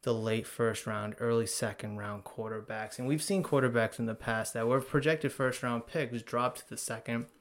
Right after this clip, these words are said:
and third round. So it's definitely a chance that he, or maybe anyone else on this, um, pr-, projection, um, drop as well.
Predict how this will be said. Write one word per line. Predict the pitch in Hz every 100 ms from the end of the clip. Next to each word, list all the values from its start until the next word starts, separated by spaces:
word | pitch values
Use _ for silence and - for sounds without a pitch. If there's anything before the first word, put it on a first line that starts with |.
| - _
and | - 123 120
third | 104 104
round. | 113 170 143
So | - 113
it's | 127
definitely | 127 156 208 165
a | 120
chance | - - 139 143
that | 113 107
he, | - - 147 135
or | 127 120
maybe | 120 120 127 117
anyone | 113 113 110
else | 120 156
on | 110 107
this, | 110 110 - _ - - - - _ -
um, | 117 107
pr-, | - - - _ _ _
projection, | - 120 113 - 117 113 113 - _ _ _ _ _ -
um, | 120 110 110 110 - _ _ _ _ _ -
drop | 113 117
as | 117 101
well. | 113 127 131 107